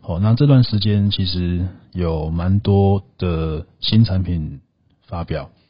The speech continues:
那我们就挑可能最近比较近期的，的新闻来跟大家做讨论。哦，近期可能大家比较关心的大概就是运动摄影机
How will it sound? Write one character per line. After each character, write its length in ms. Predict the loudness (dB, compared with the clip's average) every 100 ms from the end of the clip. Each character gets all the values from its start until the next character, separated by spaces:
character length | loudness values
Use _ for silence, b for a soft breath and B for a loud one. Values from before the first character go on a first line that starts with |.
| b b _
那 640 | -10 -8 -10 -12 -16 -18 -20 -20 -12
我 80 |
们 120 | -10 -4
就 120 | -4
挑 500 | -2 -6 -4 -4 -6 -10
可 100 | -8
能 280 | -6 -4 -6
最 180 | -2 -4
近 240 | -2 -4
比 140 | -4 -6
较 120 | -6
近 220 | 0 0
期 180 | 0 -6
的， 380 | -8 -8 -8 -14 B B B B _ _ _ _ -10
的 380 | -8 -6 -8
新 240 | -6 -2 -2
闻 100 | -2
来 80 | -4
跟 100 | -4
大 120 | -4
家 80 | -6
做 320 | -6 -6 -10 -16 _
讨 120 | -12
论。 240 | -6 -6 -8 _ _ _
哦， 180 | -16 -12 -12 -16 _
近 200 | -2 0
期 200 | 0 -2
可 100 | -6
能 160 | -6 -4
大 160 | -4
家 420 | -4 -4 -6 -6 -8 _ _ _ -12
比 120 | -4
较 180 | 0 0
关 220 | 2 2
心 100 | 2
的 80 | 0
大 160 | -2
概 100 | -4
就 120 | -4
是 160 | -6 -2
运 100 | -2
动 160 | -2 -4
摄 140 | -6
影 100 | -8
机 300 | -8 -10 -14